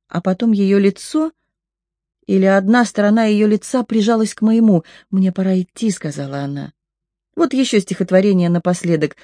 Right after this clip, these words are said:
Я усложню задачу. Прочту его не с самого начала. Никто не станет долго о тебе скорбеть,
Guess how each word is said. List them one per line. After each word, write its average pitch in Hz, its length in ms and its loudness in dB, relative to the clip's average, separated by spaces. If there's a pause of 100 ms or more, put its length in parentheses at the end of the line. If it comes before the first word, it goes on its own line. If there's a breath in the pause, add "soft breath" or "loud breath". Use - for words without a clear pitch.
(160 soft breath)
Я 220 180 0
усложню 233 460 0
задачу. 147 540 -6 (680)
Прочту 240 380 0
его 277 280 0
не 254 160 4
с 226 60 -10
самого 240 340 0
начала. 165 580 0 (680 soft breath)
Никто 190 320 0
не 262 120 4
станет 247 420 0
долго 220 320 2
о 208 60 2
тебе 202 240 -2
скорбеть, 170 720 -6